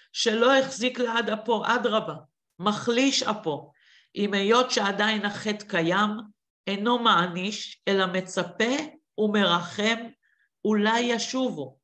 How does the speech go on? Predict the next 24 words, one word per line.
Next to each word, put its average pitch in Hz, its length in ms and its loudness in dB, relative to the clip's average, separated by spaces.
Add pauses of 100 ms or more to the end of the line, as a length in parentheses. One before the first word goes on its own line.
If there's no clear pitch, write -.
(400)
והיינו, 220 920 0 (120)
אני 175 80 -8
מכירה 185 360 -2
מתהילים, 208 580 -2 (320)
"לא 220 300 4
לנצח 226 680 0
יריב 202 500 0
ולא 196 360 4
לעולם 202 560 2
יתור", 185 640 -2 (460)
אלא 220 260 4 (340)
הקדוש 214 560 0
ברוך 220 380 -4
הוא 226 140 -2
מתנהג 196 600 -2
ברכות 196 600 0
ובקשיות, 208 920 -2 (380)
הכל 240 380 2 (140)
לטובת 196 680 0
ישראל. 160 560 -6 (840)
זאת - 100 -14
אומרת, 220 180 0
אנחנו 214 200 -2
רואים 220 520 -2